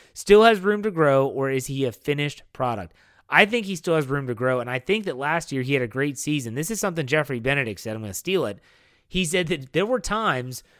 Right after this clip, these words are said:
where Alex Highsmith won his one-on-one. He just wasn't as fast as T J Watt, meaning T J Watt was just getting to the quarterback before him. It was literally boom, boom, a bang, bang play.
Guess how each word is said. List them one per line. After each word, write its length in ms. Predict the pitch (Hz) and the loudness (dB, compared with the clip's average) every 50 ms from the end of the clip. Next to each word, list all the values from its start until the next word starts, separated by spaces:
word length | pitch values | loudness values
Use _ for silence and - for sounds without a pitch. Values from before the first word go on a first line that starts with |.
| _ _ _ _ - | _ _ _ _ -2
where 160 | 139 156 139 | 0 0 2
Alex 320 | 165 175 202 233 196 - | 4 2 2 2 -2 -4
Highsmith 420 | - 185 196 185 - 185 151 123 123 | -4 -4 -4 -4 -6 -8 -8 -8 -8
won 520 | 120 131 147 165 180 190 196 202 202 190 _ _ _ | -10 -8 -6 -4 -4 -4 -6 -6 -8 -10 _ _ _
his 280 | - 156 175 185 190 165 | 0 2 4 4 4 2
one-on-one. 800 | 156 151 165 170 170 165 160 151 139 143 156 165 175 185 185 - _ _ _ _ _ _ _ | -4 -4 -2 -2 0 0 0 -2 0 0 0 0 -2 -4 -8 -12 _ _ _ _ _ _ _
He 220 | _ - 147 185 196 | _ -4 -2 -2 0
just 200 | 196 208 180 - | 0 -2 -2 -2
wasn't 420 | 139 135 147 160 175 175 190 185 | -2 0 2 2 2 0 -2 -4
as 140 | 175 156 - | -4 -4 -6
fast 460 | - - 151 147 160 175 170 - - | -6 -6 -4 -2 0 0 -2 -2 -4
as 160 | 135 135 - | -6 -6 -6
T 180 | - - 147 151 | -6 -6 -4 -2
J 180 | 139 147 143 127 | 0 0 0 0
Watt, 360 | 113 110 113 95 - _ _ _ _ _ | -2 -4 -6 -8 -10 _ _ _ _ _
meaning 360 | - 135 156 170 170 160 151 - | -10 -8 -8 -6 -6 -6 -8 -6
T 180 | - 180 202 | -4 -4 -2
J 160 | 190 202 190 | 0 0 -2
Watt 260 | 165 147 151 165 175 156 | -2 -2 -2 -4 -4 -2
was 200 | 143 139 131 113 | -4 -6 -4 -4
just 240 | 135 139 135 123 | -4 -4 -4 -2
getting 260 | 117 131 139 165 160 151 | -2 -2 -2 -2 -2 -4
to 80 | 147 | -4
the 80 | 143 151 | -6 -6
quarterback 640 | 139 - - 143 143 143 139 135 131 131 127 - | -6 -4 -4 -2 -2 -2 -2 -2 -2 -4 -4 -6
before 400 | - 113 - - - 120 135 120 | -12 -12 -12 -10 -6 -2 -2 -2
him. 260 | 101 101 90 78 78 _ _ _ _ _ _ - - | -4 -6 -12 -14 -18 _ _ _ _ _ _ -8 -6
It 80 | 139 | -4
was 220 | 143 147 143 131 135 | -4 -4 -4 -2 0
literally 360 | 151 156 160 156 151 143 135 | 0 0 2 2 2 0 0
boom, 380 | 120 110 143 147 156 156 147 | 0 2 2 2 2 2 2
boom, 380 | 135 139 135 117 101 87 82 - - | 4 4 4 2 0 -8 -14 -16 -14
a 100 | 113 110 | -14 -10
bang, 360 | 107 104 139 147 165 180 180 | -4 -2 0 0 0 -2 -2
bang 240 | 165 160 156 151 143 | -2 -2 -2 -2 -6
play. 420 | - 147 143 135 127 120 117 107 | -6 -4 -2 -2 -2 -2 -4 -6